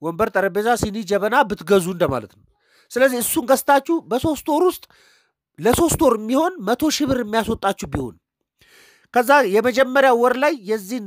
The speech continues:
የመቶ ሺህ ብርን ፐርሰንታይል መውሰድ ትችላላችሁ። ለምሳሌ ከሠላሳ ሺህ ብሩ ላይ አስር ሺህ ብሩን በመጀመሪያ ክፍያ እንደከፈላችሁ ብታስቡት፣ እ፣ ቡና በ-፣ ለመጀመሪያ ወር ብቻ የሚበቃችሁን ብትገዙ፣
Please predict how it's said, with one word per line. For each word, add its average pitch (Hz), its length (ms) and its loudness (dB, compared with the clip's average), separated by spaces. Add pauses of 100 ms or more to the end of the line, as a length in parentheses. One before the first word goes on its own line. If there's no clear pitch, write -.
የመቶ 170 760 -4
ሺህ 269 140 -4
ብርን 330 280 -4 (840)
ፐርሰንታይል 262 440 4
መውሰድ 269 280 2
ትችላላችሁ። 160 560 -2 (960)
ለምሳሌ 240 400 2
ከሠላሳ 233 480 0
ሺህ 226 160 -6
ብሩ 220 120 -4
ላይ 254 160 2 (100)
አስር 220 280 -2
ሺህ - 140 -6
ብሩን 254 180 -4
በመጀመሪያ 208 480 -2
ክፍያ 196 300 -8
እንደከፈላችሁ 196 600 -2
ብታስቡት፣ 160 560 -6 (1400)
እ፣ 147 100 0 (960)
ቡና 262 320 0 (400)
በ-፣ 143 180 -8
ለመጀመሪያ 240 560 -2
ወር 226 180 0
ብቻ 214 180 -10
የሚበቃችሁን 208 600 -6
ብትገዙ፣ 185 380 -2